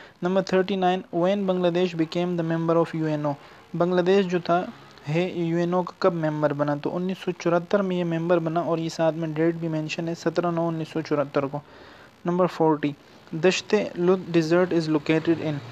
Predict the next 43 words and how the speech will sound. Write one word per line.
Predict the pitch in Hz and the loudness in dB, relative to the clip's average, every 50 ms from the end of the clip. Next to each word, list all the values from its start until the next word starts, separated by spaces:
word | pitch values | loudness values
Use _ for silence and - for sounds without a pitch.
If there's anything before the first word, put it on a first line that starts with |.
| - - - - | -16 -16 -8 -2
यानी | 170 180 185 196 196 202 | 0 0 2 2 2 0
ये | 196 | 0
सहरा | 185 - - 175 160 165 180 180 | 2 2 2 4 4 4 4 4
कहाँ | 165 - 165 156 180 | 4 2 2 2 2
पे | 180 180 180 | 2 2 4
वाक़या | 165 160 160 156 156 185 180 | 6 6 4 4 4 2 2
है? | 165 175 175 | 2 0 0
तो | 123 - 170 | -2 0 2
ये | 170 170 - - | 2 2 2 2
ईरान | 185 165 160 156 160 156 151 | 2 2 4 4 4 4 4
में | 147 143 143 | 2 2 2
वाक़या | 143 139 139 143 143 - 151 143 | 2 2 2 0 -2 -4 -4 -4
है। | 147 139 - - - - - - - - - 175 | -4 -4 -6 -10 -16 -20 -20 -20 -20 -12 -8 -6
Number | 175 180 190 196 170 | -2 0 0 0 0
forty-one, | - - 180 180 185 180 - 202 185 185 190 202 - - - - - - - - - 165 | 2 2 4 4 4 4 2 0 0 0 -2 -4 -6 -12 -18 -20 -20 -20 -20 -12 -8 -6
the | 160 - | -4 -2
Indus | - 202 208 208 208 202 | 0 0 2 2 2 0
Saga | - - - 165 170 175 175 196 196 - - | 0 2 4 4 6 6 6 4 4 4 2
and | 175 175 180 180 175 | 2 0 2 2 2
the | 175 175 - - | 2 2 2 0
Making | 175 170 175 175 175 - 196 190 | -2 0 0 0 0 -2 0 0
of | 185 170 - - | 0 0 2 2
Pakistan | 165 156 156 156 - - 170 175 170 170 165 170 | 2 2 2 -2 -2 0 0 2 2 2 0 -2
book | 170 175 - 185 175 | -2 -2 -2 -2 -2
is | 160 151 147 | -2 0 -2
written | 156 151 - 156 156 147 143 | -2 -2 -2 -2 -4 -2 -2
by, | 143 139 139 - - - - - - - - - - - - - | -2 -2 -2 -6 -12 -18 -18 -18 -18 -18 -20 -20 -18 -14 -8 -4
Indus | 196 202 202 208 196 | -2 0 2 2 0
Saga | - - 185 180 180 190 208 | 2 2 2 2 4 4 2
और | 202 - 180 180 | 2 4 2 2
Making | 170 175 175 175 170 - 196 190 | 2 2 0 -2 -2 -2 -2 0
of | 175 - - | 0 2 2
Pakistan | 165 165 160 156 - - 175 175 180 180 | 2 2 2 -2 -2 0 0 0 0 0
ये | 175 | -2
किसने | 170 - 170 - - 196 190 | -4 -4 -6 -6 -4 -4 -2
लिखी? | 175 170 - - 185 175 | -2 -4 -4 -4 -4 -4
तो | 175 - 170 | -2 -2 -2
ये | 170 165 | -2 0
एतजाज़ | - 170 165 156 - 156 151 160 160 160 156 156 | 0 0 0 0 -2 -2 0 2 4 4 2 0
अहसन | 151 147 - - 165 | -2 -4 -6 -6 -6
ने | 156 151 147 | -6 -4 -4
लिखी | 143 147 143 - - - | -4 -4 -6 -6 -6 -6
है। | 151 151 143 139 | -6 -6 -6 -8